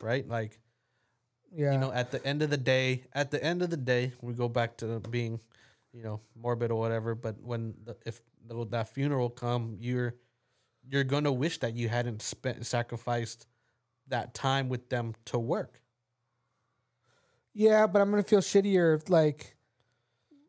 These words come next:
Speaker 2: you know, they don't have what they need and I left them in a shitty spot. That's fucked up. I'm sorry.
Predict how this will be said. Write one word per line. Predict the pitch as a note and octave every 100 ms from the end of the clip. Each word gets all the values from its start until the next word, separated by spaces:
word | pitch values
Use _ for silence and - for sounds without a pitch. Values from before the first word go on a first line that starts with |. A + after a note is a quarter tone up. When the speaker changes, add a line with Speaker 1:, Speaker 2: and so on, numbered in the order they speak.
| _ _ C#4+ -
Speaker 2:
you | F#3+ E3
know, | D#3+ D3 C#3 C#3 _ -
they | D3+ D3+ D3+ _ -
don't | D3+ D3+
have | D3 D#3 D#3 C#3
what | D3 C#3+
they | C#3+
need | C3+ C#3 C3+
and | C3
I | C3
left | C3 B2+ -
them | B2+ B2+ -
in | D3 B2+
a |
shitty | B2 C#3+ B2+
spot. | - C3+ - _ _ _ _ _ _ _ _ _
That's | G3 G#3 -
fucked | C4 B3 C4
up. | C4 C4
I'm | F3
sorry. | A3 A3+ G#3+ G3